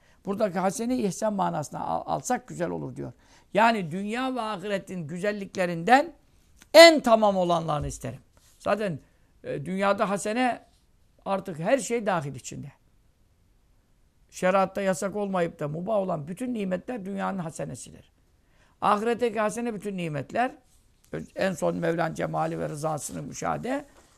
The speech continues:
kazanmak onun için. Ama demin dedim, "El ihsan en ta'budallaha keenneke terah, fe in lem tekun terah fe innehu yarak." İhsan kelimesinin özel manası da hadis-i şerifte,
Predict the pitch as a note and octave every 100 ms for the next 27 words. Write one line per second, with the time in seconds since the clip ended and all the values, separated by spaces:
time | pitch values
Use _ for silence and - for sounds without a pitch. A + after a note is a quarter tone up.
0 | _ - D#3 D#3+ D3+ G#3 C#4+ - - _
1 | _ _ - D3+ C#3+ - - - - -
2 | - A#3 A#3 G3+ A3 A3 A3 F#3+ - -
3 | F#3+ G3+ D3+ G#3+ G#3 F#3 F3 F#3+ F#3 F3+
4 | F#3 F#3+ E3+ F#3 F3+ E3+ E3+ - F#3 -
5 | A3+ - - _ _ - - E3+ F#3+ F#3
6 | E3+ F3 E3 E3 F3 G3 E3+ E3+ F3+ A#3
7 | F3+ G#3+ D#4 - - - - - G3+ -
8 | D4 G#3+ G#3 G3 E3 F#3+ F#3+ A3+ G3+ F#3
9 | F#3 F3+ F#3 F3+ D#3 F3 E3 C4 C#4+